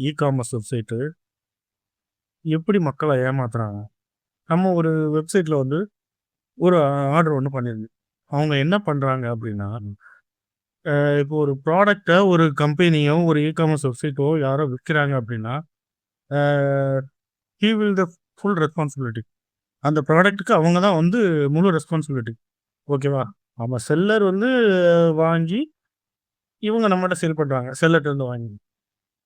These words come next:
செல்லர் வந்து அதுல ஒரு பார்ட், யார் விக்கிறான்னு நம்ம பார்த்துக்கலாம். அந்த செல்லர்ட்ட இருந்து, அஹ்,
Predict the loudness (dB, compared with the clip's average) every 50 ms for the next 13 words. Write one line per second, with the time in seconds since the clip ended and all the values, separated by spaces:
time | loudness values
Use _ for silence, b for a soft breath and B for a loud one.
0 | _ _ _ _ -8 -2 0 2 4 4 4 2 2 2 2 2 0 2 0 0
1 | 0 -2 -2 0 -2 -2 -2 -2 -8 -8 -6 -2 0 0 0 0 -2 -6 -4 -2
2 | 0 0 2 2 2 2 0 0 0 0 -2 -2 -2 -6 -6 -6 -6 -8 -12 _
3 | _ _ _ _ _ 0 2 2 2 2 0 0 0 0 2 2 2 2 2 0
4 | 2 2 2 2 2 2 2 2 2 2 2 0 0 0 -2 -2 -2 -2 -2 0
5 | -2 -2 -2 -2